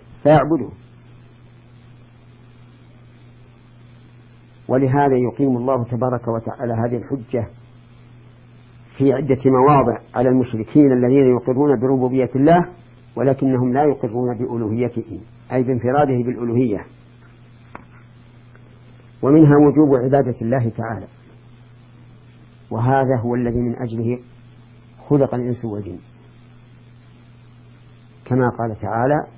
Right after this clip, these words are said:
"وما خلقت الجن والإنس إلا ليعبدون، ما أريد منهم من رزق وما أريد أن يطعمون، إن الله هو الرزاق ذو القوة المتين". والعبادة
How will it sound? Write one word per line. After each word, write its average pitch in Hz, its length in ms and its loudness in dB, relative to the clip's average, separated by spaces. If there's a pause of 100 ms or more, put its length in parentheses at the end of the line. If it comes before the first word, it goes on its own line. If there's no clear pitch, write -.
(480)
"وما 123 300 -2
خلقت 123 440 -4
الجن 117 400 -2
والإنس 123 600 -4 (140)
إلا 131 240 -2
ليعبدون، 92 500 -8 (1000)
ما 135 140 2
أريد 143 280 4
منهم 139 320 4
من 135 160 0
رزق 160 200 -2 (920)
وما 135 260 2
أريد 139 280 4
أن 123 240 0
يطعمون، 127 460 -2 (120)
إن 147 220 6
الله 127 280 0
هو 117 340 -4
الرزاق 117 560 -6 (200)
ذو 107 120 -8
القوة 127 380 -6
المتين". 98 380 -12 (4000)
والعبادة 139 680 2